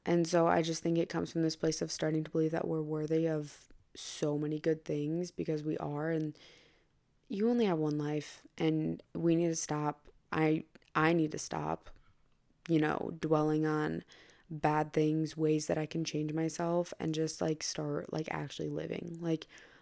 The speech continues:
I spend so much wasted time living in a future version of myself, in a past version of myself, and, like, I, like, truly sat down and thought about it, and I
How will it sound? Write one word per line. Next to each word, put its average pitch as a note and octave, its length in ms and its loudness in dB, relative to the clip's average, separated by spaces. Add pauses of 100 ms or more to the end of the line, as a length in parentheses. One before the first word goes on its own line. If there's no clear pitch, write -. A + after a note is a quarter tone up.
(360)
I D#3+ 340 4
spend D#3 420 -2
so D#3 1000 2
much D3+ 320 -2
wasted D3+ 440 0
time D3 440 -4 (380)
living D#3 440 4
in D3+ 480 2 (720)
a D#3 120 -2
future D#3 400 2
version E3 320 2
of D#3+ 100 0
myself, E3 600 0
in D#3 120 -4
a D3 60 -2
past D#3 460 -6
version D#3+ 260 -2
of D#3+ 140 -2
myself, E3 640 -2
and, D#3+ 120 -2
like, D#3+ 280 -2 (840)
I, E3 200 4
like, C#4+ 240 2
truly D#3 340 2
sat - 300 -2
down D#3 200 -2
and D#3 120 -4
thought D3+ 160 -4
about D#3+ 180 -2
it, - 60 -6
and D#3 100 -4
I D#3+ 220 0